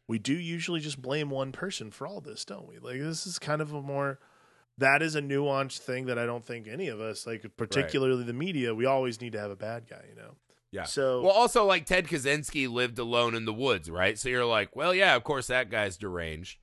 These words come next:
Speaker 1: Yeah.
Speaker 2: When it's your neighbor and you're like, "Wow, he plays soccer in the front yard and he's got a job and, you know, he has dinners and fucking barbecues and shit." Like, to think
Speaker 1: Yeah.
Speaker 2: that that kind of a fucking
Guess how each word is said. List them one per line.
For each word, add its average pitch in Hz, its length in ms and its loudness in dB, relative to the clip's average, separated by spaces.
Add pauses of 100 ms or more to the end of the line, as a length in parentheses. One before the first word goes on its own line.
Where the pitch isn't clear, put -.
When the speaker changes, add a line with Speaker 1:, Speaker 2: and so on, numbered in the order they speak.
(280)
Speaker 1:
Yeah. 202 200 -12 (260)
Speaker 2:
When 135 180 4
it's 139 180 2
your 170 240 8
neighbor 156 360 6
and 131 100 2
you're 127 100 2
like, 113 220 2
"Wow, 180 220 4
he 107 100 -4
plays 147 300 -4
soccer 165 340 -2
in 107 100 -2
the 104 60 -8
front 139 260 -4
yard 135 380 0
and 82 160 -6
he's 85 180 -10
got 92 280 -6
a 104 40 -8
job 135 580 0
and, 87 200 -4 (480)
you 95 140 -8
know, 98 160 -2
he 110 160 -2
has 120 260 2
dinners 120 560 -2
and 80 400 -10
fucking 107 320 -12
barbecues 139 640 -6
and 90 140 -12
shit." 80 360 -8
Like, 80 300 -8 (420)
to 147 80 -8
think 202 260 -2
Speaker 1:
Yeah. - 40 -10
Speaker 2:
that 175 260 -4
that 185 320 4
kind 156 360 -2
of 120 100 -8
a 117 60 -12
fucking 107 640 -8